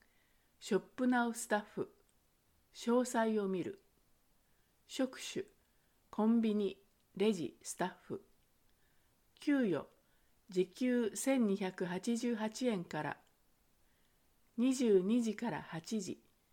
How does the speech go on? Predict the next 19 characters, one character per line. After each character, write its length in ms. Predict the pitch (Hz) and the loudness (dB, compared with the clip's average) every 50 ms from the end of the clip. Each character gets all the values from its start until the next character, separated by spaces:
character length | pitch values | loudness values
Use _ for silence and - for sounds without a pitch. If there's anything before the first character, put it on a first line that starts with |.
| _ _ _ _ _ _ _ _ _ | _ _ _ _ _ _ _ _ _
時 180 | - 175 170 170 | -4 -4 -4 -4
給 460 | - - 233 233 220 214 202 196 - - | -2 -2 0 2 4 4 4 2 0 -2
千 320 | - - 247 240 214 190 | -2 2 2 2 2 2
三 300 | 190 - 190 185 202 214 | 0 0 0 0 2 2
十 260 | 202 220 214 202 185 | 2 2 2 4 4
円 180 | 175 - 185 170 | 2 0 -2 -4
か 180 | - - 151 | -6 -6 -6
ら。 160 | 151 143 - - _ _ _ _ _ _ _ _ _ _ _ _ _ _ _ _ _ _ _ _ _ _ _ _ _ _ _ _ _ _ _ _ _ _ _ _ | -6 -6 -8 -10 _ _ _ _ _ _ _ _ _ _ _ _ _ _ _ _ _ _ _ _ _ _ _ _ _ _ _ _ _ _ _ _ _ _ _ _
食 360 | - - 190 175 180 - 254 254 | -6 -4 -4 -4 0 0 0 2
事 180 | 240 247 240 | 2 0 -2
付 340 | 233 - - - - - - | -2 -6 -10 -8 -6 -6 -6
き。 100 | - - _ _ _ _ _ _ _ _ _ _ _ _ _ _ _ _ _ _ _ _ _ _ - | -6 -10 _ _ _ _ _ _ _ _ _ _ _ _ _ _ _ _ _ _ _ _ _ _ -2
交 240 | 226 226 226 226 226 | 0 2 2 0 0
通、 400 | - 214 202 196 185 - - - _ _ _ _ _ _ _ | 0 2 4 4 4 2 -4 -16 _ _ _ _ _ _ _
福 260 | - - - 269 269 | -20 -6 -4 -2 0
沢 300 | 254 285 277 285 277 262 | 2 4 4 4 4 2
駅 320 | - - 175 - - 185 | 0 -2 -6 -4 -4 -4
よ 80 | 170 160 | -2 -2
り 200 | 156 147 - - | -2 -4 -8 -10